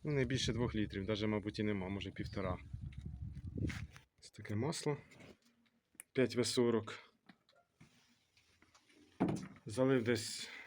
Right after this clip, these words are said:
два з половиною літра, мабуть, щоб вище мінімума було. На обкатку багато масла не треба. Так.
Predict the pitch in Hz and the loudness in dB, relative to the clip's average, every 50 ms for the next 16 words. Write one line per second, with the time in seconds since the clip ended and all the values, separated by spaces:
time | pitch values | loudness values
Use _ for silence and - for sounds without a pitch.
0 | - - 117 110 107 120 110 - - 123 117 113 113 113 113 113 113 110 127 123 | -12 -10 -4 0 2 2 2 2 2 2 4 4 6 6 4 4 4 4 2 2
1 | - 107 104 101 101 95 87 101 - - - 104 107 113 104 - - 107 104 101 | 2 2 2 4 2 2 0 -2 -2 -2 -2 0 0 0 2 2 2 4 4 4
2 | 98 98 98 95 95 95 92 87 - - 95 95 92 - _ - - - - - | 2 0 -2 -2 -4 -4 -6 -6 -6 -6 -6 -4 -6 -8 _ -20 -20 -20 -10 -2
3 | - 113 107 107 107 - 120 107 - - 107 104 101 107 107 107 113 104 104 107 | 0 2 2 2 4 4 4 4 4 0 -2 0 2 2 2 2 2 2 2 2
4 | 104 - 104 104 107 107 110 - 131 135 120 101 92 - - - - - - - | 0 0 0 2 2 2 2 4 4 4 4 4 0 -6 -8 -14 -16 -16 -16 -14
5 | - - - - - - - - - - - - - - - - - 123 117 110 | -14 -14 -12 -12 -12 -12 -14 -14 -12 -12 -12 -12 -12 -14 -12 -8 -6 -4 -4 -2
6 | - - - - - - - - 131 131 135 135 135 135 139 - - - - 113 | -4 -4 -6 -8 -8 -8 -8 -8 -8 -6 -6 -6 -8 -8 -8 -8 -8 -4 -2 -2
7 | 101 92 95 92 - | -2 -2 -4 -6 -8